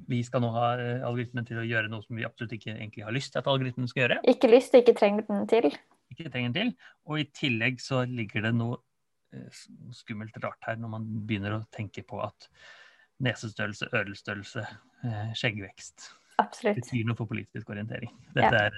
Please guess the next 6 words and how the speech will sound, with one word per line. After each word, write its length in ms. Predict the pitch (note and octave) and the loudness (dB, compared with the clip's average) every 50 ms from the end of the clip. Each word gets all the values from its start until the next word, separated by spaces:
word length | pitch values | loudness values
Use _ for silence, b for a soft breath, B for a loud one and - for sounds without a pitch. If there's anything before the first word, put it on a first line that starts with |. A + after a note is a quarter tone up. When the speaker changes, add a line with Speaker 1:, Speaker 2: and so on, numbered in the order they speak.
| G#2+ | -4
Speaker 1:
eh, 200 | G#2+ G#2 G#2 - - - - B B B B B B - - - - | -4 -4 -6 -8 -12 -16 -18 B B B B B B -16 -16 -14 -14
ikke, 380 | - - - - - - - - _ _ _ _ - _ - | -16 -16 -16 -18 -16 -16 -16 -16 _ _ _ _ -20 _ -14
ikke 320 | C#3+ - - - B2 A#2+ | -14 -12 -10 -8 -8 -2
god 180 | A2+ B2 A#2+ A#2 | 0 2 2 2
bruk 340 | A#2 A#2 A#2+ - - - - - | 2 0 -2 -4 -6 -14 -8 -6
av, 160 | A#2 A2+ G#2+ | -6 -6 -6